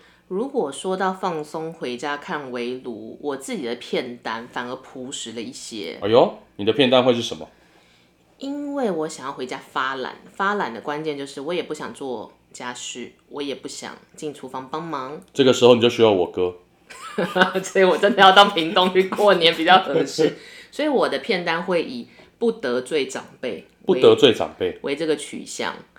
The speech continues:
Speaker 1: 像是今年如果要推荐长辈合家欢要看什么的话，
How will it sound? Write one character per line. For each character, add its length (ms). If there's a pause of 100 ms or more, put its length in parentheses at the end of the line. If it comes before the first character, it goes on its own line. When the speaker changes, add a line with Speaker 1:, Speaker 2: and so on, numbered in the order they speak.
(840)
Speaker 1:
像 340
是 260
今 280
年 200
如 180
果 140
要 120
推 240
荐 200
长 300
辈 140
合 240
家 180
欢 160
要 80
看 300
什 160
么 140
的 140
话， 440